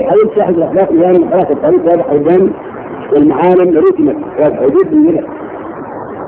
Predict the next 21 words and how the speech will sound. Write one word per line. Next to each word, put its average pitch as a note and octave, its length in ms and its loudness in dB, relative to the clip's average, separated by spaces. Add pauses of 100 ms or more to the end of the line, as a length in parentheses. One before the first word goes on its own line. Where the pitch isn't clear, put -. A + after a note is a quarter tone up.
(220)
رب F#3+ 140 -2
العزة F#3 420 2
ما - 0 -
بيصيرش E3+ 360 2
المؤمن F3+ 320 2
يحتاج. E3+ 320 0 (1080)
ليه G#3+ 220 4
أنت G3+ 160 0
بتصير F#3+ 340 0
القرآن F#3 420 2
وتصير F4+ 300 2
الدين F#4 240 2
وتصير F4+ 240 0
المعالم؟ E3+ 420 2 (760)
فتنطلق F#3+ 500 0
مع F3 120 0
الفلسفات E3+ 520 0 (120)
في D#3 120 2
شكل F3 400 -2
في - 60 -4
نفسك. E3 300 -2